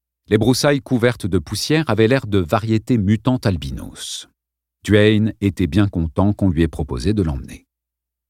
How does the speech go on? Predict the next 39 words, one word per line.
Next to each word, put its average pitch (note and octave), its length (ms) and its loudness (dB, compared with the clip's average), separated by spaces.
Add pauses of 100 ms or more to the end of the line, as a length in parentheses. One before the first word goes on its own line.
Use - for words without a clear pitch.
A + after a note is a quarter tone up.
(420)
Il A2 120 0
regarda F#3 600 0
Henry D3 400 2
et A2+ 100 4
Lena B2+ 320 2
Nyquist. A2 760 -2 (420)
Âgés A#2+ 240 2
d'environ A2 420 2
soixante-quinze B2 680 0
ans, F#3 280 -2 (140)
ils A#2 240 2
étaient D3 160 2
en C3 100 2
fait C#3+ 300 -4
le F#2+ 100 2
grand-oncle A2 720 2
et G2 60 2
la E2+ 120 2
grand-tante A2+ 560 2
de E2 160 0
Dale, F#2+ 460 -2
du D2+ 160 -8
côté E2+ 240 2
de D2 80 0
sa C#2+ 220 -2
mère, A#2 340 -4 (460)
mais B2 160 6
tout F3+ 240 -4
le C#3+ 100 2
comté C3+ 440 2
de A2 100 2
Crèvecoeur B2+ 480 0
les G2 180 0
appelait A2+ 460 0
oncle B2+ 320 2
Henry F#2+ 400 0
et F#2+ 140 0
tante F#2 280 -2
Lena. - 320 -12